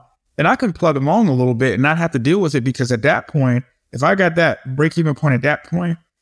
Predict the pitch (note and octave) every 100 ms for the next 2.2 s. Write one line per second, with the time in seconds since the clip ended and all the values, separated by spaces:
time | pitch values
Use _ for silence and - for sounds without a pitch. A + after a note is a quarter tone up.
0 | _ _ - C#3 C3+ C#3+ E3 D#3+ C#3+ C3+
1 | - C#3 A2 - F3+ E3+ C#3 B2 A#2 A#2
2 | A#2